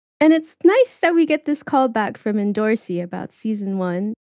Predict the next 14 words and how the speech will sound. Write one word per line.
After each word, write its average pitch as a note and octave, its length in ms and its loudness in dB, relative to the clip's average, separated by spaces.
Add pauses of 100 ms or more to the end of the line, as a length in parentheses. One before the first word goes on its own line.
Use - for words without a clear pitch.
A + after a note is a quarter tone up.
(140)
when G#3+ 300 2
Balm G3+ 380 0
was G3 320 -4
helping G#3+ 360 -2
her G3 160 -2
out E3+ 280 -6
when F3+ 160 -4
she G3 160 -8
was G3 140 -8
injured G3 380 -2
after F#3 200 -6
the F3+ 120 -10
position F#3+ 560 -8
test, F#3+ 440 -10